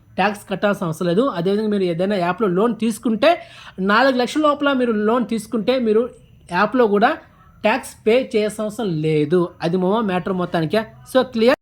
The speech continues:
ఇక దీన్ని పక్కనే పెట్టేస్తే అసలు సిసలైన మెయిన్ మ్యాటర్ ఉంది మామ, అదే జీఎస్టీ. చిన్న చిన్న ప్రోడక్ట్స్కి మనం ట్యాక్స్ కడుతున్నాం.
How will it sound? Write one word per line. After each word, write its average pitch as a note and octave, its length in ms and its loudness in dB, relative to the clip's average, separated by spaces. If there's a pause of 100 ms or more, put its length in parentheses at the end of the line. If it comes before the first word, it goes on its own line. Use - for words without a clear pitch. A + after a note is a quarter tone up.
(300)
ఇక C#4+ 140 2
దీన్ని C#4+ 300 2
పక్కనే C4 380 0
పెట్టేస్తే B3 720 -2 (100)
అసలు C#4 340 -2
సిసలైన B3 720 -2 (720)
మెయిన్ A3+ 400 2
మ్యాటర్ A#3 340 0
ఉంది C4+ 140 0
మామ, C4 380 0 (160)
అదే F3+ 300 2
జీఎస్టీ. G3 680 -4 (480)
చిన్న D4+ 140 4
చిన్న D#4+ 300 2
ప్రోడక్ట్స్కి C#4+ 680 2
మనం B3+ 220 2
ట్యాక్స్ B3+ 460 -6
కడుతున్నాం. A#3+ 440 -2